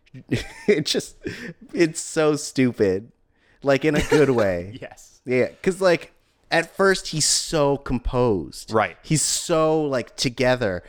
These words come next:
Speaker 1: and then that's the moment he just goes off the deep end.
Speaker 2: Yes, and by the end of the movie, he's j-, he's making, I mean, look, within your Billy Zane parameters, he's making some real, real big choices.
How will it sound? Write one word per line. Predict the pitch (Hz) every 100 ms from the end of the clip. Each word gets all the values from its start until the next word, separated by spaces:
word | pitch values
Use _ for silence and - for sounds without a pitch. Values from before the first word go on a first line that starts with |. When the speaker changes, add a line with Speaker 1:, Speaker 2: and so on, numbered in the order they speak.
| -
Speaker 1:
and | 123 143
then | 135
that's | 156 -
the | 156
moment | 147 139 135 120
he | 120 131
just | 120 127 - - _ _ - 113
goes | 127 123 123 113 - _ _
off | 131 135 - -
the |
deep | 113 107 92 82
end. | 67 127
Speaker 2:
Yes, | 170 165 -
and | 135 117
by | 131 147
the | 156 -
end | 131 139
of | 120 113
the | 113
movie, | 139 180 123 104 98 -
he's | - 120 104 - _
j-, | - 143
he's | 165 170
making, | 175 175 160 127
I |
mean, | 139 123 127
look, | 135 123
within | 127 127 139 139 139
your | 131
Billy | 117 123 131 120
Zane | 123 120 117 110
parameters, | 113 117 120 110 101 92 - -
he's | - 147
making | 135 139 139 113
some | - 95 87
real, | 98 113 117 113 101 92 _ _ 101 92
real | 117 110 95
big | 98 90
choices. | - 87 - 80